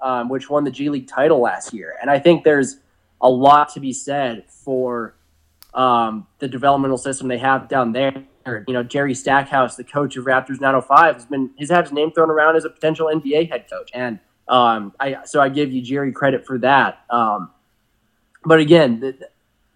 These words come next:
I think maybe the single biggest thing is what you already mentioned, which is the patience. Uh, the number of times,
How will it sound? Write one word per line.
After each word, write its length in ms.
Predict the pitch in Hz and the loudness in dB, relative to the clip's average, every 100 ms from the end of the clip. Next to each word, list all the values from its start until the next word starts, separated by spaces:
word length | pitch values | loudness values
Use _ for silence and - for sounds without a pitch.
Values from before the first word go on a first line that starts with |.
| _ - 143 - - | _ -20 -20 -20 -12
I 100 | - | -6
think 340 | 160 202 180 - | 2 2 2 -2
maybe 380 | 175 175 202 190 | 2 4 6 4
the 60 | |
single 260 | 175 180 170 | 6 6 6
biggest 320 | 151 151 135 | 4 2 0
thing 140 | 147 | 0
is 60 | 135 | 2
what 100 | 131 | 2
you 80 | 127 | 4
already 220 | 135 127 | 4 4
mentioned, 340 | 120 120 113 113 | 2 0 -4 -6
which 140 | 113 | -6
is 100 | 120 | -10
the 60 | 110 | -10
patience. 580 | - 120 113 95 - - _ _ _ _ _ _ - | -6 -6 -6 -14 -18 -18 _ _ _ _ _ _ 2
Uh, 560 | 123 120 117 107 90 - _ - | 6 6 4 0 -4 -12 _ -6
the 80 | |
number 300 | 151 160 170 | 0 2 4
of 80 | 151 | 2
times, 580 | - 147 139 131 113 - | 2 2 2 0 -4 -10